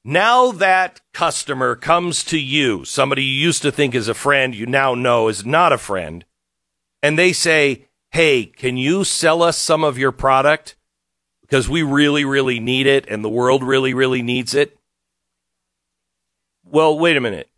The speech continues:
Are you still gonna try to continue to put me out of business globally? Well, yeah, we have to because of global warming, and E S G is the wave of the future. Do you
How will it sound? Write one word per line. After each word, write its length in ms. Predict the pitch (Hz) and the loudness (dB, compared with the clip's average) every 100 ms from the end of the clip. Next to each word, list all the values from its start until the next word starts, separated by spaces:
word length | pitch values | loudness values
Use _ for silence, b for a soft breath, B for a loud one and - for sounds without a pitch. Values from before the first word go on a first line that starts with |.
| - | -2
Are 140 | 131 | 0
you 380 | 131 135 165 170 | 2 2 4 4
still 340 | - - 175 175 | 2 0 2 2
gonna 220 | 170 160 | 0 0
try 200 | 165 165 | 2 0
to 80 | 156 | 0
continue 520 | 147 127 156 160 156 | -4 -2 -2 0 0
to 80 | 139 | 0
put 280 | 156 - _ _ - | -2 -4 _ _ -10
me 480 | 117 131 170 190 180 - | -4 0 0 0 -2 -2
out 240 | 165 180 | 0 2
of 180 | 165 117 | 0 0
business 680 | 143 156 190 226 214 - - _ _ _ _ _ _ 131 | -2 0 2 2 2 -6 -12 _ _ _ _ _ _ 2
globally? 680 | 160 175 190 214 240 214 _ _ _ _ _ _ _ _ _ _ _ _ _ _ _ | 2 4 4 2 2 -2 _ _ _ _ _ _ _ _ _ _ _ _ _ _ _
Well, 140 | 120 139 | 2 4
yeah, 220 | 139 127 | 4 2
we 160 | 135 120 | 0 -2
have 320 | 135 131 - | -4 -4 -6
to 120 | 107 | -8
because 340 | 98 117 104 | -8 -8 -8
of 120 | 95 - | -8 -6
global 340 | 113 104 110 | -4 -4 -4
warming, 440 | 113 120 117 95 | -2 0 0 -4
and 200 | 87 90 - | -8 -12 -6
E 140 | 147 143 | 0 0
S 200 | 120 - | 0 -6
G 340 | 127 143 123 | -8 -4 -4
is 160 | 101 - | -4 -6
the 100 | 98 | -2
wave 380 | 117 123 117 | 0 0 0
of 100 | 101 | -6
the 100 | 92 | -18
future. 600 | - 135 143 139 90 65 _ _ _ _ _ _ _ _ _ _ _ _ - | -10 -4 -4 -4 -10 -10 _ _ _ _ _ _ _ _ _ _ _ _ 2
Do 180 | 208 | 4
you 640 | 185 156 226 277 294 339 | 4 4 4 6 6 4